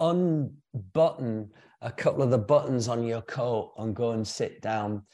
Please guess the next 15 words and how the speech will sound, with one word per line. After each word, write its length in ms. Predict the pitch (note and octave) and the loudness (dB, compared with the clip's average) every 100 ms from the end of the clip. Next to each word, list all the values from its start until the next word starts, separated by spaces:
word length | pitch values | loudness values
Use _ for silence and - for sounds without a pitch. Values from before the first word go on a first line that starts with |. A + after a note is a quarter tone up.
| - | -2
people 400 | F3 F3 E3 D3+ | 0 2 4 6
will 200 | C#3+ C#3 | 6 6
gravitate 720 | B2 C#3 C#3+ D3 C#3 B2 - | 4 0 0 -2 -2 -2 -2
towards 560 | - A#2 A2+ B2+ B2+ - | -4 -2 0 0 -2 -4
you. 320 | A2 G2+ - | -4 -6 -8
And 160 | - B2 | -8 -4
if 220 | B2 - | -6 0
you 240 | D3 D3 - - | 4 4 2 -4
give 320 | - G3 G#3+ F#3+ | 4 8 8 8
an 140 | G3 | 6
indication 920 | F#3+ G3+ F3+ E3+ - C#3+ E3 - C3 | 6 6 4 2 0 0 0 0 -2
that 160 | A2+ G#2+ | -2 -4
you 160 | B2 | -2
need 580 | A#2+ B2+ C#3 C#3 C3+ - _ _ _ | 0 2 2 2 0 -4 _ _ _
help, 520 | - C3+ G#2 F#2 - | -6 -4 -4 -6 -14